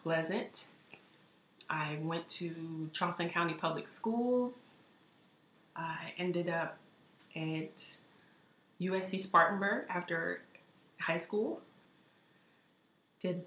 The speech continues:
that for, like, a semester or two. Had to have surgery. Yeah, so I transferred after that 'cause it was just too much.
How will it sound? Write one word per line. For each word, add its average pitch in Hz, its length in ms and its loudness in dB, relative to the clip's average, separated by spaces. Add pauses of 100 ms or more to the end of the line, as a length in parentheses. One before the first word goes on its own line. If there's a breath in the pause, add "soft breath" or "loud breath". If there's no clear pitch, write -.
(120)
that 170 340 2
for, 190 140 0
like, 180 200 0
a 180 60 2
semester 180 560 0
or 190 60 0
two. 214 340 2 (360)
Had 170 140 -2
to 175 80 0
have 165 80 -2
surgery. 170 560 0 (840 soft breath)
Yeah, 156 360 2
so 165 480 0 (460)
I 180 80 2
transferred 170 440 4
after 151 240 2
that 147 260 2
'cause 170 200 -6
it 165 100 -4
was 165 180 -4
just 165 160 -4
too 196 100 -4
much. 185 320 -4